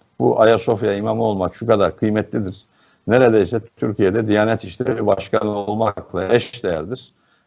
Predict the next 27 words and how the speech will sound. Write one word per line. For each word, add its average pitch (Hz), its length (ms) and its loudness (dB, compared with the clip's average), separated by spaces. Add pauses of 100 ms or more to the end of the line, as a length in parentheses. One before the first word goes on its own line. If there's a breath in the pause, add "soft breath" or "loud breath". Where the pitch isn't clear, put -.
(140)
E, 87 320 -4
onun 123 180 0
için, 147 340 -2 (320)
e, 87 320 -2 (400)
bu 98 380 4
Ayasofya 120 500 4
imamı 113 300 -2
olmak 120 300 0
herhangi 120 400 4
bir 107 80 -2
imam 104 240 -6
olmaya 101 320 -8
benzemez. 113 520 -2 (260)
Senin 131 280 -4
sadece 104 500 2
vazifen, 110 460 -2 (480)
e, 90 120 -8
Ayasofya'da 95 840 2
na-, 95 220 -2
e, 90 320 -4
namaz 113 340 4
kıldırmak, 92 500 -4
cuma 113 300 -2
namazlarında 101 540 0
hutbe 127 380 0
okumak 90 500 -2
değil. 135 240 4